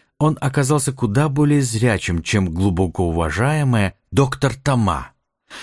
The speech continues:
Но молодой индеец ничем не может помочь. «Если, если вам понадобится помощь, друг мой», парень словно читал мои мысли,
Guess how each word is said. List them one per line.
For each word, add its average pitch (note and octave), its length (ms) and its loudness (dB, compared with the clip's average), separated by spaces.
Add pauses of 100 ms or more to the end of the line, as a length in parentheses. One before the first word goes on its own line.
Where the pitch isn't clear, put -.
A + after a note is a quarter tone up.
Но C3+ 180 4
молодой B2+ 500 2
индеец B2 600 0
ничем A2 480 2
не A2+ 100 0
может A2 360 -2
помочь. E2+ 520 -4 (680)
«Если, B2 540 0 (300)
если D#3 380 2
вам D3+ 320 0 (160)
понадобится D3 680 0
помощь, E3 640 0
друг F#3 320 0
мой», A#2 280 0 (560)
парень E2+ 300 0
словно F2 380 -2
читал F2 400 -2
мои F2 180 0
мысли, F#2 500 -2